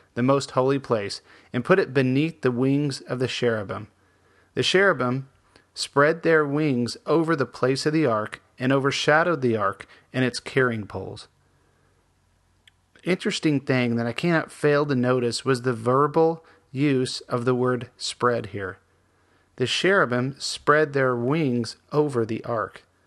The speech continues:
This could be personification of the cherubim to make it sound like the ark was placed under their wings. But I find it strange, almost like there was some supernatural event here,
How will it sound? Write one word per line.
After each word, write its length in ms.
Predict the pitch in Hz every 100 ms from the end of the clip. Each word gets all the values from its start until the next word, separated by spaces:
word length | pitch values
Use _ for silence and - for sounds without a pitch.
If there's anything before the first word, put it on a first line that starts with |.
| _ _ _ _ -
This 200 | 160 180
could 220 | - 175
be 200 | 151 143
personification 1300 | 135 139 131 143 135 131 120 - 127 123 - 131 123 123
of 240 | - 123
the 100 | 120
cherubim 680 | - - 165 131 110 113 120
to 140 | - 131
make 220 | 135 131
it 80 | -
sound 440 | - 156 175 190
like 200 | 151 135
the 140 | 120 -
ark 320 | 113 117 -
was 120 | 117
placed 420 | - 127 123 - -
under 200 | 139 123
their 180 | 110 110
wings. 460 | 139 120 107 - _ _ _ _ - _
But 80 | 147
I 60 | 156
find 420 | 143 170 180 190
it 120 | 180
strange, 560 | - - 151 127 113 -
almost 320 | 151 175 -
like 160 | 160 -
there 100 | 151
was 180 | 139
some 320 | - - 156 139
supernatural 1000 | - - 180 185 160 135 135 135 143 123
event 320 | 113 139 110
here, 320 | 117 104 98